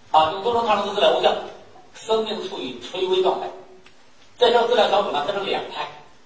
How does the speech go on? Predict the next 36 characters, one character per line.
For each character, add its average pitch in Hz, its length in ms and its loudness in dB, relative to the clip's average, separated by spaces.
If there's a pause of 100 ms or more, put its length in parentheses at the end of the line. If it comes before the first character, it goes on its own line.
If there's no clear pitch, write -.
(100)
一 226 140 -8
派 240 200 6
说 208 160 4
应 - 100 0
该 202 120 4
这 185 80 -2
样 - 160 8 (120)
治， - 200 -8
一 - 40 -6
派 180 180 4
说 180 200 4
应 - 80 -2
该 - 140 6
那 - 80 -2
样 277 120 6 (100)
治。 - 60 -12 (1120)
但 247 120 0
治 254 80 6
疗 233 120 8
意 - 80 4
见 247 160 8
不 254 100 4
统 - 200 -4
一 - 80 -4
的 160 80 8
话， - 320 4 (560)
那 208 120 2
主 208 60 -2 (120)
治 - 60 -8
医 - 100 -6
生 185 140 -6
也 175 80 -2
不 - 100 -2
敢 - 200 0
治 - 80 4
了， - 160 2